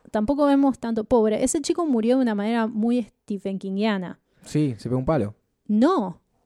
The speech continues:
Speaker 1: estaba estacionando el auto, esto igual lo leí un poco por encima, así que si está mal, después me pueden, me pueden avisar. Pero hasta yo, donde yo entiendo, estacionó el auto, se bajó, estaba abriendo el portón de la casa, el auto se le vino encima y lo aplastó.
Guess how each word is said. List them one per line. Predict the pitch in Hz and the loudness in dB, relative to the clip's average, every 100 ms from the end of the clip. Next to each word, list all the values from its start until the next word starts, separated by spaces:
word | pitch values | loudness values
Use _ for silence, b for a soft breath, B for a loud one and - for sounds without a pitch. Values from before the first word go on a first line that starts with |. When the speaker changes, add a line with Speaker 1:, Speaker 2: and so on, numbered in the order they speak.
| _ | _
Speaker 1:
estaba | 208 - 339 | -8 -4 -4
estacionando | 311 254 262 302 285 | -2 -2 0 2 2
el | 277 | 2
auto, | 254 214 208 226 285 - | 2 2 0 0 -2 -2
esto | 254 302 254 | -2 2 2
igual | 214 233 254 247 _ | 2 2 0 -4 _
lo | 247 208 | -8 -4
leí | 196 202 233 | -2 0 0
un | |
poco | 240 240 | 0 0
por | 214 | 0
encima, | 202 226 220 | -2 -2 -4
así | 220 214 | -2 -2
que | 202 | -2
si | 190 | -4
está | - | -6
mal, | 202 208 208 220 - 226 | -4 -2 -4 -6 -12 -14
después | - 196 | -10 -8
me | 185 | -4
pueden, | 196 180 175 202 | -4 -6 -10 -10
me | 208 | -6
pueden | 196 190 | -4 -6
avisar. | 185 190 202 - b b b b _ _ | -6 -6 -8 -10 b b b b _ _
Pero | - | -8
hasta | 185 214 | -4 -4
yo, | 202 233 | -4 -4
donde | 220 202 208 | -2 -2 -2
yo | 233 | -2
entiendo, | 277 285 294 302 311 226 | -2 0 0 0 0 -4
estacionó | - 202 208 226 | -6 -6 -4 -2
el | 240 | 0
auto, | 254 294 302 | 0 0 0
se | - 190 | -2 -4
bajó, | - - 233 302 - b b | -6 -6 -4 -4 -6 b b
estaba | - - 208 | -14 -6 -2
abriendo | 220 233 | 0 0
el | 226 | 0
portón | 202 208 220 254 | -2 -2 0 0
de | 254 | 0
la | 214 | 0
casa, | 220 262 311 294 | -2 -2 -4 -4
el | 214 | -2
auto | 196 226 254 247 - | 0 0 2 0 -2
se | - 202 | -4 -4
le | |
vino | 208 247 | -2 -2
encima | 233 269 | 0 0
y | 262 | 0
lo | 190 | 0
aplastó. | 190 - 202 - | -4 -2 -4 -4